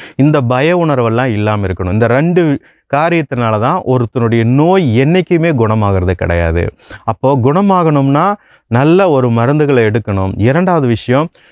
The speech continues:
குணமாகணும்னு நினைக்கிற அந்த மரு-, ந-, நோயாளி வந்து கண்டிப்பா வந்து ஒரு முழு திருப்தியோட அதை செய்யணும், மனதை வந்து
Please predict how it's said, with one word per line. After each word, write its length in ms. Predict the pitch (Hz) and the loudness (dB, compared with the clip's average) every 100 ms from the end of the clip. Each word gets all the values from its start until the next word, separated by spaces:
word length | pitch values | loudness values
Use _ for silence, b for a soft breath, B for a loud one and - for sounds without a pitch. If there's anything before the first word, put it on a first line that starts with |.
| b 98 | b -2
குணமாகணும்னு 840 | 110 127 156 151 135 139 143 147 151 | 0 2 0 0 0 0 0 2 2
நினைக்கிற 560 | 113 117 123 120 113 | 2 0 0 0 -2
அந்த 240 | - 107 104 | 0 -2 0
மரு-, 360 | 107 131 156 - | 0 0 -2 -2
ந-, 360 | 107 98 95 92 _ | 0 0 0 -4 _
நோயாளி 600 | 110 127 170 165 113 98 | -2 0 2 0 0 -2
வந்து 300 | 90 90 117 160 - _ _ | -2 -2 -2 -2 -6 _ _
கண்டிப்பா 600 | - 123 175 190 165 151 | -4 0 2 0 0 0
வந்து 520 | 123 107 104 127 165 - | 0 -2 -2 -2 -2 -4
ஒரு 220 | 110 113 | -2 0
முழு 480 | 123 147 185 220 220 - | 0 2 2 2 0 -2
திருப்தியோட 760 | 180 196 - 190 151 127 190 - | -2 -2 -2 2 2 2 -2 -4
அதை 180 | - 107 98 | -4 -4 -2
செய்யணும், 420 | 113 120 120 160 - _ _ | 0 0 0 -2 -6 _ _
மனதை 380 | 98 107 147 160 | -2 0 0 0
வந்து 260 | 117 110 | 0 0